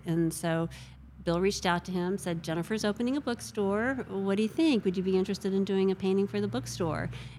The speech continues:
And Zach said, "Sure." So Bill requested the buffalo, and I asked for a figurative painting, but I wanted, um, faces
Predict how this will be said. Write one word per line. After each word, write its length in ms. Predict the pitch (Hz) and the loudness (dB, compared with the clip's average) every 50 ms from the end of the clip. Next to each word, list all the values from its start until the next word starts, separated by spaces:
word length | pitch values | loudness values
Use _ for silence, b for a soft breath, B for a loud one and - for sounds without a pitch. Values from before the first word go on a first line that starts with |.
| B | B
And 160 | B 180 180 170 | B 4 6 6
Zach 260 | 170 170 165 175 - | 6 4 2 0 0
said, 200 | - 214 220 233 | -2 -4 -4 -2
"Sure." 480 | - - 415 440 466 403 214 - 170 - B B B B B | -2 -2 0 4 4 4 4 4 0 -6 B B B B B
So 180 | B - 240 214 | B 4 4 4
Bill 540 | 190 190 - - 254 262 294 320 330 330 311 | 4 2 0 0 2 2 4 4 2 2 2
requested 580 | 320 311 - - - 254 254 - - 254 220 220 | 0 0 -2 0 -2 -2 0 0 -2 -2 -2 0
the 80 | 233 | -2
buffalo, 920 | 214 214 202 190 180 185 - 185 170 165 156 151 143 143 147 147 202 254 - B B B B B B B - - | 0 2 0 0 0 0 -2 -2 0 2 2 2 2 2 2 0 0 -2 -4 B B B B B B B 0 2
and 200 | 202 190 190 202 | 4 6 6 6
I 120 | 202 233 277 | 6 6 6
asked 300 | 285 262 240 247 - - | 6 6 6 4 4 0
for 120 | - 226 208 | 0 0 0
a 60 | 190 | 0
figurative 720 | - - 226 220 214 240 220 214 214 202 196 185 180 - | 0 0 0 2 4 4 4 4 4 4 4 2 0 -2
painting, 500 | - - 180 180 180 180 175 175 175 170 | -2 0 2 4 6 6 6 6 4 4
but 140 | 175 180 175 | 2 2 0
I 60 | 175 | 2
wanted, 580 | 170 175 170 170 175 175 170 170 165 165 165 - - - | 2 4 4 4 4 4 4 4 2 2 0 -4 -4 0
um, 460 | 185 170 160 151 147 143 147 160 170 - _ - | 0 2 2 2 2 0 -2 -4 -4 -8 _ -4
faces 720 | - 190 180 175 - - - 135 143 185 190 - - - | -2 0 0 0 -2 -4 -6 -6 -4 -6 -8 -8 -12 -20